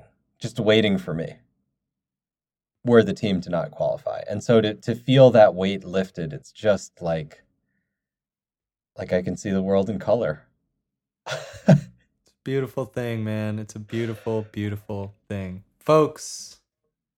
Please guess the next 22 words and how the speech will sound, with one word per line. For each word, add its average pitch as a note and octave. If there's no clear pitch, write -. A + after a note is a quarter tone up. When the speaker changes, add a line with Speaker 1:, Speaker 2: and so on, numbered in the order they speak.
Speaker 2:
we E3
hope D3+
you B2
feel A#2+
the G#2+
same A2+
way. G#2+
Um, A2
I, E3
I C#3+
really F3
like, B2
uh, G#2+
here's G3+
a, F3+
here's F3
a D#3+
few, A#2+
few A#2
books G2+
I F2
like. E2+